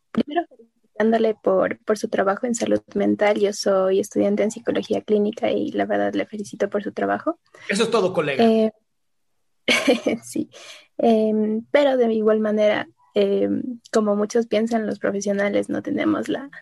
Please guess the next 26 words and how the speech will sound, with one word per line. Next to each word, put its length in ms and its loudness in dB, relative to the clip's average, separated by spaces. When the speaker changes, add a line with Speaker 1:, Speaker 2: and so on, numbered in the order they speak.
Speaker 1:
la 140 0
vida 260 4
resuelta 640 -2
y 240 -4
también 340 0
tenemos 380 -2
problemas. 560 -4
Y 200 2
bueno, 340 0
quería 220 0
preguntarle, 760 0
em, 440 4
bueno, 200 4
yo 200 2
últimamente 680 0
he 60 0
estado 340 0
teniendo 480 -2
como 480 -6
ideas, 800 0
em, 680 -4
obsesivas 880 -4
con, 480 -4
con 500 -2
mi 120 -4
pareja. 560 -6